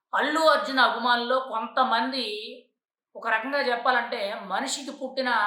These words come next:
వ్యక్తులు కాదు వీళ్ళు. ఆ బాబుకి అక్కడ ప్రమాదం జరిగిన సందర్భంలో అయితే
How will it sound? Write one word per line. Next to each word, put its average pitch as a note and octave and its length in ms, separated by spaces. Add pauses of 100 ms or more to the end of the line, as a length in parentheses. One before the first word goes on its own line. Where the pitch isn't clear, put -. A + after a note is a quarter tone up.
(300)
వ్యక్తులు G3+ 280
కాదు G3+ 260
వీళ్ళు. D#3+ 160 (760)
ఆ F#3 120
బాబుకి C#4+ 360
అక్కడ C4+ 220
ప్రమాదం C4 440
జరిగిన B3 340
సందర్భంలో A3 640
అయితే C#4 800